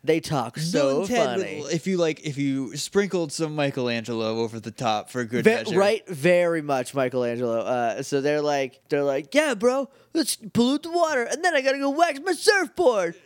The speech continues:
Speaker 1: Uh,
Speaker 2: Cha!
Speaker 1: cha, brother.
Speaker 2: <laughs>
Speaker 1: And then <laughs> the Alien Rangers, they green screen up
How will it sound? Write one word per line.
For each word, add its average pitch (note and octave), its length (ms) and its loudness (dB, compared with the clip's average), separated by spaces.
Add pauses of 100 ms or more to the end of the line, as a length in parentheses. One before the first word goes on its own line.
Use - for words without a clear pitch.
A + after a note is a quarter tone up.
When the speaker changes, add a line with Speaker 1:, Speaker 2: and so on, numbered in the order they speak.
(240)
Speaker 1:
Uh, E4 500 2
Speaker 2:
Cha! A4+ 920 2
Speaker 1:
cha, A#4 340 2 (420)
brother. A3+ 120 -6 (200)
Speaker 2:
<laughs> - 80 -20
Speaker 1:
And F#3 160 0
then G3 200 2
<laughs> - 40 -12 (720)
the F3+ 140 0
Alien G3+ 340 0
Rangers, E3+ 320 0
they D3+ 100 2
green E3 260 0
screen D#3+ 360 -2
up A3 300 0